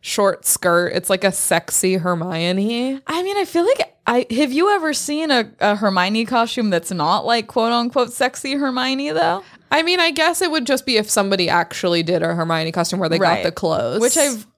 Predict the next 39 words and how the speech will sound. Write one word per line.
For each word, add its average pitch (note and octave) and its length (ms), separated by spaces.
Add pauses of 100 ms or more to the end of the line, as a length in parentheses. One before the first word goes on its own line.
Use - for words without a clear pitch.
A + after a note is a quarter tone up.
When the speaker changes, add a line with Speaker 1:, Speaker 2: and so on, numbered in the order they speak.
(120)
Speaker 2:
never B3 340
seen A3+ 260
in A3 140
my F3+ 120
life. E3+ 760 (120)
Speaker 1:
I've B3+ 160
done G#4 160
that. G#3 280 (280)
Speaker 2:
Oh, B3 140
you A3 160
have? G#3+ 480
Speaker 1:
Yeah, A#3 320
there A#3 140
was C4+ 180
a C#4 60
year B3+ 200
where D4+ 200
we D4+ 100
had A3+ 240
to - 160
dress - 340
up - 220
for F3 420
my E3+ 200
job. D#3+ 440 (140)
Speaker 2:
At F#3 140
the D#3+ 80
library? D3+ 500 (680)
Speaker 1:
Um, G#3 680
we B3 100
were B3+ 100
supposed A#3 480
to F#3 80
dress D#3+ 320
up D#3+ 160
at E3 80
the D#3+ 80
library. E3 760
Speaker 2:
<laughs> - 100